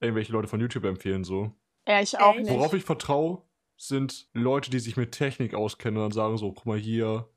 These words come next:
Speaker 1: das brauchst du in deinem P C oder das.“ So, so, ich guck öfters mal irgendwelche Tech-Reviews, wenn ich irgendwie
Speaker 3: Ja.
Speaker 1: gucken möchte, was ich mir irgendwie
Speaker 3: Hab ich
Speaker 1: Neues
Speaker 3: auch
Speaker 1: kauf,
Speaker 3: oft
Speaker 1: so.
Speaker 3: gemacht, ja.
Speaker 1: Da vertraue ich Leuten dann schon so, weil's auch meistens irgendwie
Speaker 3: Aber da schaue ich mir dann auch immer ganz viele, mehrere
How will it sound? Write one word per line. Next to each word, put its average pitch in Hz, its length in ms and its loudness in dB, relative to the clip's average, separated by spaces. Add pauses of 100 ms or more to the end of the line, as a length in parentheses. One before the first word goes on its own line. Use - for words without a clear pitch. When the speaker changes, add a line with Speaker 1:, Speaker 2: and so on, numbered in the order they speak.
Speaker 1:
das 113 260 -2
brauchst 120 320 -2
du 123 40 -6
in 113 40 -4
deinem 110 160 0
P 117 100 -2
C 113 340 -2
oder 101 420 -2 (100)
das.“ 120 260 -2
So, 127 100 0
so, 113 340 -2
ich 117 100 -6
guck 135 300 -6 (200)
öfters 135 300 -2
mal 131 100 0
irgendwelche 117 440 0 (300)
Tech-Reviews, 110 760 -2
wenn 104 120 0
ich 101 140 -6
irgendwie 101 480 -2 (560)
Speaker 3:
Ja. 226 220 -2
Speaker 1:
gucken 117 200 -4
möchte, 117 220 0
was 110 120 2
ich - 60 -8
mir 120 80 2
irgendwie 110 100 0
Speaker 3:
Hab 107 60 2
ich 113 60 4
Speaker 1:
Neues 113 160 2
Speaker 3:
auch - 40 -4
Speaker 1:
kauf, 113 200 0
Speaker 3:
oft - 80 -12
Speaker 1:
so. 117 100 -2
Speaker 3:
gemacht, 113 320 -6
ja. 226 100 -12
Speaker 1:
Da 127 160 4
vertraue 147 320 2
ich 131 60 -4
Leuten 135 240 2
dann 107 120 0
schon 139 240 0
so, 107 380 -2 (200)
weil's 104 180 -2
auch 104 140 0
meistens 104 400 -2
irgendwie 101 220 -2
Speaker 3:
Aber 240 120 6
da 240 100 0
schaue 269 200 0
ich 277 140 -6
mir 262 100 -4
dann 240 140 -6
auch 233 180 0
immer 233 300 0
ganz 220 340 -4
viele, 226 320 -6
mehrere 214 340 -12